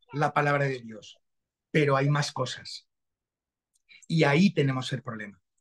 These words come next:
Porque la Biblia fue escrita por seres humanos que no eran impecables, Y por lo tanto, el contenido de la Biblia,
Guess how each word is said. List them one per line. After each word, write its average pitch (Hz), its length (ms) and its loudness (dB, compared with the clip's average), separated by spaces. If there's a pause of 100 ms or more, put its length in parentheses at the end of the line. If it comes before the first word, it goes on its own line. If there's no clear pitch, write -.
(440)
Porque 151 460 2
la 143 220 4
Biblia 185 720 4
fue 170 420 0
escrita 165 640 0
por 123 200 -2
seres 208 600 4
humanos 208 680 2 (1800)
que 143 180 0
no 147 160 4
eran 202 220 6
impecables, 208 1080 0 (380)
Y 233 160 4
por 247 280 6
lo 226 180 2
tanto, 220 640 2 (400)
el 220 320 0
contenido 190 840 2
de 208 100 2
la 185 140 2
Biblia, 170 560 -6